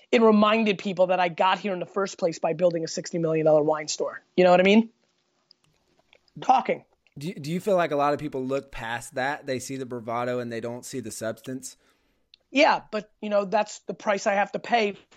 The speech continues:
Speaker 1: for, for having that D N A. Like, being an extrovert and being over the top and high energy, um, is not the advantage that everybody thinks it is.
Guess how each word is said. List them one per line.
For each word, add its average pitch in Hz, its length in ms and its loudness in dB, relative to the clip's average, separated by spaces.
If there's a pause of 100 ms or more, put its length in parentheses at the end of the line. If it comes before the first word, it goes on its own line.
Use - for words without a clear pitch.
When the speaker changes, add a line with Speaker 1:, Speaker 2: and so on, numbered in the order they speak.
(100)
Speaker 1:
for, 185 560 -4 (880)
for 175 80 -10
having 180 300 -2
that 175 160 0
D 196 100 -4
N 208 80 0
A. 202 200 4
Like, 160 220 -8
being 285 180 -2
an 226 60 0
extrovert 202 440 -2
and 170 140 -8
being 196 360 0 (580)
over 196 160 4
the 190 60 4
top 196 420 2 (680)
and 185 100 4
high 196 220 4
energy, 185 600 0 (500)
um, 180 360 2 (960)
is 185 160 -6
not 240 360 2 (360)
the 202 200 0
advantage 190 540 0
that 175 120 2
everybody 165 360 0
thinks 156 300 -4
it 135 80 -2
is. - 300 -8